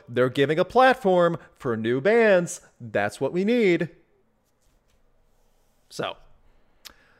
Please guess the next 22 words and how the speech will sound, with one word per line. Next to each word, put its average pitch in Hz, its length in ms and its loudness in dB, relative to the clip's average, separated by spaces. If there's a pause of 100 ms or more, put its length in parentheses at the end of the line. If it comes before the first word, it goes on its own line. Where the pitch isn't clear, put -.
(600)
hopefully, 165 300 4
I'll 151 60 6
just 147 160 -6
wait 139 140 4
for 139 100 -4
chat 156 280 0
to - 60 -20
catch 135 220 -4
up 120 160 -2
to 117 220 -4
what 113 140 -6
they 117 80 -2
think 113 200 -8
about 110 200 -4
this 110 180 -8
one. 120 260 -12
Let 123 140 -6
me 110 120 -4
pop - 440 -10
up 107 160 -8
YouTube 107 340 -14
chat. 113 360 -4